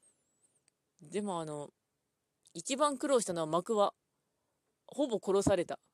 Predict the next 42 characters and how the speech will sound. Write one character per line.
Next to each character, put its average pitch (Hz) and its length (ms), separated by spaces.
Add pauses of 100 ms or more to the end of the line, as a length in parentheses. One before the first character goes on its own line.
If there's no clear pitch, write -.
殺 208 160
さ 208 100
れ 160 120
た - 60
と - 40
か、 - 100
瀕 240 200
死 202 140
に 208 80
追 202 80
い - 20
込 202 120
ま 196 100
れ 156 40
た、 151 80
う 147 80
ち 156 80
の 165 80
パ 156 120
ー 143 60
テ 139 100
ィ 135 100
ー。 - 40
あ 151 100
の、 156 80
石 185 260
炭 254 200
山 170 200
の 151 160 (160)
最 202 220
終 190 120
進 180 160
化 165 120
系。 151 260 (760)
あ 175 80
れ 190 120
が 214 120
き - 100
つ - 120
か 160 80
っ 147 60
た。 - 260